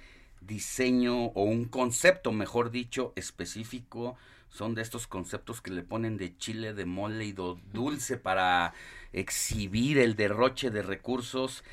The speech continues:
y las fotos que he visto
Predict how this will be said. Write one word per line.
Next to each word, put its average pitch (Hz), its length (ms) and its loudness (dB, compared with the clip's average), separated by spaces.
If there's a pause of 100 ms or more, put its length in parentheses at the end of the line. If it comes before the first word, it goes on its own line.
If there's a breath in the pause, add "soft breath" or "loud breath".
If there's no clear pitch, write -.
(280 loud breath)
y 90 920 -2
las 92 240 4
fotos 123 360 -2
que 110 220 2
he 113 60 2
visto 131 580 -2